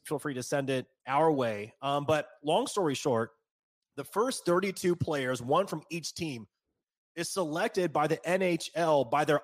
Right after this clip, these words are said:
ops department. So the N H L actually selects these individuals. And when I tried to do digging into what the <laughs> parameters were, lo and behold, and it's not shocking to probably anyone, but I was unable to find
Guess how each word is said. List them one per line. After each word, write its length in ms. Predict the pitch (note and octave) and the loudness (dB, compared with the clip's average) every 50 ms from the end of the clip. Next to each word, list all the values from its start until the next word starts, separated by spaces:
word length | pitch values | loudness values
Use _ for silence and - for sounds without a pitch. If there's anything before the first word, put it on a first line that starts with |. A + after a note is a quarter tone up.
| - - | -2 0
ops 300 | C3 D#3+ F3+ - - - | 2 2 4 2 0 -2
department. 540 | - C#3 - - B2+ A#2 G#2 F#2+ F2+ E3+ - | -4 -8 -8 -6 -6 -8 -8 -8 -14 -14 -12
So 80 | D#3 | -8
the 160 | D3 D#3+ - - | -8 -6 -2 -2
N 120 | G3+ B3+ | 0 0
H 200 | D4+ C#4 A#3 - | 2 0 0 2
L 160 | A#3 A#3+ A3+ - | 2 2 2 2
actually 420 | E3+ E3+ F3+ F3+ - - F3+ E3+ | 0 0 0 -2 -2 -2 0 0
selects 600 | D#3+ - - E3+ C#3 B2+ D3+ E3+ F#3+ - - - - _ | 0 0 -4 -4 -4 -2 -2 -2 -2 -2 -6 -10 -14 _
these 200 | C#3+ C#3 F3 D#3+ | -4 -2 -2 -2
individuals. 800 | D#3+ E3 D#3+ D#3 C3 A2+ D#3 D#3+ C3+ B2 A#2+ A2 F#2+ F2 - - - _ _ _ _ _ _ | -4 -2 -2 -2 0 0 0 0 0 0 -2 -4 -4 -6 -10 -14 -20 _ _ _ _ _ _
And 100 | C#3+ D3 | -8 -4
when 120 | D#3 E3+ E3+ | -2 0 0
I 80 | E3+ | -2
tried 320 | E3 - - F3+ G#3 C4 A#3+ | -2 -2 -2 0 0 2 0
to 80 | A3+ | -2
do 200 | F3 D#3 G3+ G3 | -2 0 -2 -2
digging 640 | D#3+ B2+ G2+ D#3 G3 G#3 C3 A#2 G2+ F#2 G2+ A2 - _ _ _ _ _ _ | -2 -2 0 0 2 2 0 -2 -6 -8 -8 -10 -12 _ _ _ _ _ _
into 180 | E3 D#3 - E3+ | -10 -6 -4 -2
what 160 | F3+ F3+ - | -2 -2 -2
the 60 | F#3+ | -4
<laughs> 120 | - - | -2 0
parameters 640 | F#3+ E3+ D#3 E3+ G#3 A3 B3+ A3 E3 C3+ A#2+ A2+ G#2+ | 0 2 2 2 0 0 0 0 0 0 0 -2 -4
were, 420 | G2 F#2+ G2+ F#2 F#2 A2 C3+ - - _ _ _ _ _ _ _ _ | -6 -6 -6 -4 -4 -4 -6 -6 -10 _ _ _ _ _ _ _ _
lo 200 | B2+ D#3+ G3 A3 | -2 0 2 2
and 80 | G#3 F3+ | 0 0
behold, 460 | F3+ E3 D#3 F#3+ G3+ F3 D#3 D3+ D3+ | -2 0 2 4 4 6 4 4 2
and 80 | C#3+ | 0
it's 140 | D3 D3 - | -2 -2 -2
not 160 | F3+ F3 D#3 | -2 -2 -2
shocking 460 | C#3 - E3+ E3 F3 - F3 D#3 D3+ C#3+ | -2 -2 0 0 0 -2 -2 -6 -6 -6
to 300 | - D#3+ D3+ C#3+ C3+ B2 - | -4 -2 0 0 -2 -2 -4
probably 340 | - D#3+ D#3 C#3 C3+ B2+ D3 | -4 -4 -2 -2 -4 -2 -2
anyone, 280 | G3 G#3 E3+ C#3 C3+ B2 | -2 0 0 0 2 0
but 100 | - - | 0 0
I 120 | D#3 G#3 C#4 | 2 4 4
was 160 | D4+ C#4 G#3 | 4 4 4
unable 320 | G#3 F#3 F#3+ G#3 F#3 F#3 | 2 2 2 2 4 4
to 80 | F3 D#3 | 2 2
find 220 | - E3+ E3 D3 | 2 0 0 -2